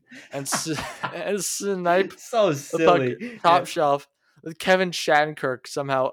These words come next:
Speaker 1: unable to defend him well. Um, just, wow, I, I didn't realize Kevin Shattenkirk was that slow, or maybe he would just, maybe he was just incredibly demoralized and demotivated, which I can
Speaker 2: <laughs>
Speaker 1: understand.
Speaker 2: Yeah, can
Speaker 1: Uh, and
Speaker 2: understand
Speaker 1: then
Speaker 2: that, yeah.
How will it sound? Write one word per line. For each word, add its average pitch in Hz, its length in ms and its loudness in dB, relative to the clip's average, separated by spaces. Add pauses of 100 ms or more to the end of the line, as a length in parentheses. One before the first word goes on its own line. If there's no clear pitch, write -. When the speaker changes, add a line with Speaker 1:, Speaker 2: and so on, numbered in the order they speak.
Speaker 1:
unable 131 440 -4
to 120 400 -6 (180)
defend 131 420 -6
him 120 180 -8
well. 104 300 -8 (500)
Um, 117 440 -10 (180)
just, - 360 -12 (160)
wow, 127 280 2
I, 147 140 2 (100)
I 156 80 0
didn't 170 160 -4
realize 151 280 4
Kevin 143 240 -2
Shattenkirk 135 520 -2
was 123 120 -6
that 123 180 -2
slow, 120 300 -4
or 117 60 -6
maybe 127 240 -8
he 135 100 -8
would 127 100 -8
just, 123 220 -12 (440)
maybe 240 160 2
he 240 60 2
was 240 80 0
just 208 180 -6
incredibly 190 400 0
demoralized 156 680 0
and 135 100 -8
demotivated, 131 720 -4
which 120 140 -2 (380)
I 160 140 0
can 165 180 0
Speaker 2:
<laughs> 151 60 2
Speaker 1:
understand. 135 580 -4 (460)
Speaker 2:
Yeah, - 140 -8 (140)
can 139 120 -2
Speaker 1:
Uh, 139 40 2
and 135 160 0
Speaker 2:
understand 151 120 -4
Speaker 1:
then 160 300 4
Speaker 2:
that, 135 80 -6
yeah. 139 180 -6